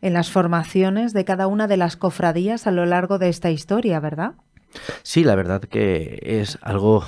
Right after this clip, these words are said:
Speaker 2: algo muy, muy curioso porque, eh, si no fuera por toda esa gente, si no fuera por,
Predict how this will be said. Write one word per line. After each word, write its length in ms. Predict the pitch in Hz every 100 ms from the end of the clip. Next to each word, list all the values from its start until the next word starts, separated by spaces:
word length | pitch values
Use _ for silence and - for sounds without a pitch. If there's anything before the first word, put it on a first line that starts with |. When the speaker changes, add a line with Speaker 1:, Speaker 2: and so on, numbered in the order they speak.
| -
Speaker 2:
algo 320 | 90 110 107
muy, 560 | 104 104 107 107 107 98
muy 200 | 117 120
curioso 440 | 120 139 - 120
porque, 1200 | 107 101 98 101 98 95 95 95 92 90 87 -
eh, 680 | 92 95 92 87 85 82 - - - _ _ _ -
si 220 | - 104
no 260 | 98 92
fuera 380 | 101 - 123 127
por 220 | - 101
toda 260 | 95 - 104
esa 140 | 107
gente, 300 | 110 107 113
si 140 | 120 92
no 140 | 95
fuera 320 | - 113 117
por, 580 | 117 117 110 110 107 104